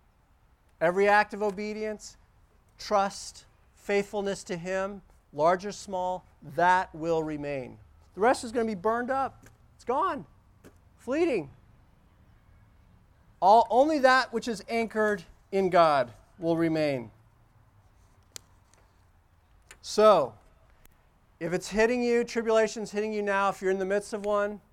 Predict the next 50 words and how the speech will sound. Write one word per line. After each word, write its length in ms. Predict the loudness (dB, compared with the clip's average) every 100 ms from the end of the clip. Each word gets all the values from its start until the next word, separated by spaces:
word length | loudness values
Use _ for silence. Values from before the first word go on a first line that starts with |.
| _ _ _ _ _ _ _ _ _
you 80 | -10
gotta 240 | -2 -2
go 100 | 0
through 300 | -4 -4 -4
it 140 | -4 -4
to 60 | -12
get 180 | -14
to 200 | -12 -12
it. 140 | -12 -12 _ _ _ _ _
I'll 80 | -4
show 220 | 0 4
you 280 | 4 4 2 -4 _
in 100 | -2
a 60 | 2
minute 280 | 2 0
here 140 | -2 -6
some 180 | -6 -6
things 300 | 0 2 2
that'll 220 | 0 -2
help 340 | -2 -4 -4
you 240 | -4 -6 -4
in 200 | -4 -4
that. 340 | -4 -6 -8 _ _ _ _ _
But 340 | 4 4 4 _ _ -6
I 100 | -2
just 300 | 0 -2 2
said 220 | 2 4
that 180 | 4 2
phrase, 340 | -2 -2 -2
"You 40 | -2
gotta 240 | 2 2
get 200 | 0 -8
through 240 | -8 -4 -2
it 120 | -4
to 100 | -8
get 180 | -8 -8
to 220 | -6 -2
it," 140 | -2 -4
because 520 | -8 -4 -4 -6 -12 _ -20 0
that's 240 | 2 2
from 180 | -2 -4
Arthur. 540 | 0 0 0 -2 -2
That's 260 | -2 -4 -8 -12
just 200 | -8 -6
my 160 | -2 -2
f-, 360 | -4 -12 -20 -20 -4
favorite 360 | 4 4 2 -4
line 380 | -4 -2 -4
from 220 | -6 -8 -8
him. 280 | -6 -8